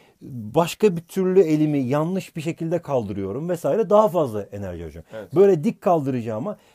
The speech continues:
Speaker 1: şöyle yandan kaldırıyorum. Daha fazla enerji harcıyorum. O yüzden verim dediğimiz şey hedeflenen bölü harcanandır aslında. Bak, bu çok önemli. Verimi anlayabilmen için hedeflediğimiz ne kadardı, harcadığımız ne kadardı?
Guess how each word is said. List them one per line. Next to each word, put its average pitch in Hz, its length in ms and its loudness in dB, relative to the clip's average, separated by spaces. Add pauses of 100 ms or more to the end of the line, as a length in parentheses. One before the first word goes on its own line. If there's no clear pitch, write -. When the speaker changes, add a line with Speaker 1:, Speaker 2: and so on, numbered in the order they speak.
Speaker 1:
şöyle 214 240 0
yandan 196 580 2
kaldırıyorum. 123 720 -2
Daha 180 180 0
fazla 147 300 0
enerji 92 260 -6
harcıyorum. 85 320 -14 (340)
O 185 140 -2
yüzden 185 360 -2 (380)
verim 185 460 0
dediğimiz 117 320 -2
şey 185 200 -10 (140)
hedeflenen 196 1080 -2
bölü 120 600 0 (300)
harcanandır 175 1200 -2
aslında. - 640 -14 (760)
Bak, - 240 -12
bu 175 160 -4
çok 165 160 -2
önemli. 98 420 -6
Verimi 185 380 0
anlayabilmen 165 680 -2
için 147 260 -10 (340)
hedeflediğimiz 185 720 -2
ne 220 60 2
kadardı, 220 500 2 (240)
harcadığımız 131 600 0
ne 101 80 -4
kadardı? 78 400 -12